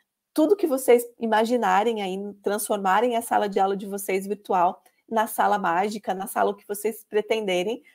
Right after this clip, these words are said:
tá? A gente consegue, é como se fosse um Zoom, como se fosse um Google Meet, e a gente consegue personalizar essa sala de aula. Tem chat de vídeo,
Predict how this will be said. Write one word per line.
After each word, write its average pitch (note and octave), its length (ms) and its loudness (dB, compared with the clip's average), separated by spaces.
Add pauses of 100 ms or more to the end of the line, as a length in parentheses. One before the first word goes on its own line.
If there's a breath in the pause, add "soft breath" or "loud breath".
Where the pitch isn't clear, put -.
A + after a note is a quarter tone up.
tá? G3+ 120 0
A G#3+ 80 4
gente A3 240 -6
consegue, G#3 340 0
é - 20 -2
como B3+ 200 -2
se B3+ 100 -6
fosse B3+ 260 0
um C#4 140 -4
Zoom, B3 280 2
como A#3+ 220 -4
se - 120 -10
fosse A3+ 260 -4
um A#3 80 -4
Google A3 260 6
Meet, A3+ 280 -6 (360 soft breath)
e A3+ 80 2
a A#3 40 6
gente A3+ 240 -2
consegue A#3 340 0
personalizar A3+ 760 -2
essa G3+ 120 -14
sala G#3 260 -8
de G#3+ 140 -2
aula. D3 240 -2 (300)
Tem A#3 180 4
chat G#3 340 -2
de E3+ 140 -10
vídeo, G#3 480 -4